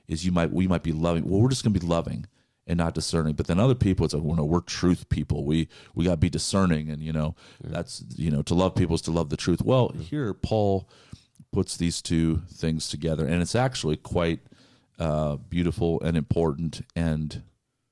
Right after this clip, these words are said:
Speaker 1: and it's also a prayer. So he says, and then you guys jump in here with whatever you see, but verse nine, "And it is my prayer that your love may abound more and more." So let's just pause there for a second.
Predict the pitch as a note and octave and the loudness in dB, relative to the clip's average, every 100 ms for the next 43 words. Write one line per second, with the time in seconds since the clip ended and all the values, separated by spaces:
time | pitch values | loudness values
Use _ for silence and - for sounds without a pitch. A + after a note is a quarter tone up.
0 | _ _ _ _ _ - D#2 D2+ D#2+ E2 | _ _ _ _ _ -8 -6 -2 0 0
1 | - E2 E2+ - - D#2 C2 D2+ F#2+ - | 0 -2 -2 -4 -2 -2 -2 -6 -6 0
2 | G2 E2 D#2 - - _ - F#2 G#2+ G2 | 2 2 -2 -8 -20 _ -4 0 2 2
3 | F2+ E2+ E2 E2+ E2 - - - - E2+ | 2 2 2 2 0 -2 -10 -12 -6 -4
4 | D2+ D2 E2 D2+ D2 - - - D#2+ D#2 | -2 -2 -2 -2 -2 -6 -14 -8 -4 -4
5 | D2 - D#2+ D#2 - - - _ - E2+ | -4 -2 0 0 -4 -12 -20 _ -6 0
6 | E2+ D#2+ D#2 - - - F2+ G2+ A2+ A#2+ | 2 2 0 -8 -8 -2 0 2 2 0
7 | A2+ - - D#2 D2 D2+ E2 - _ _ | 0 -2 -2 -2 0 -4 -6 -16 _ _
8 | - F2+ D2 E2+ D#2+ E2 G2 F#2 D#2 D2+ | -6 -4 -2 0 0 2 2 2 2 -2
9 | - _ _ _ _ E2+ E2+ - E2+ D#2+ | -10 _ _ _ _ -4 -2 -2 -6 -4
10 | F2 F#2 G#2 G#2+ F#2+ D#2+ F2 E2+ D#2+ D2+ | -2 0 0 -2 -4 -2 2 2 2 0
11 | C#2+ C#2 - F2 - E2+ D#2 - D#2 F2 | -4 -4 -8 -6 0 0 -2 -6 -6 -4
12 | F2 - F2 D#2+ D#2+ D#2 - D2 - D2 | -6 -6 -2 -2 -2 -4 -4 -8 -6 -8
13 | C2+ | -8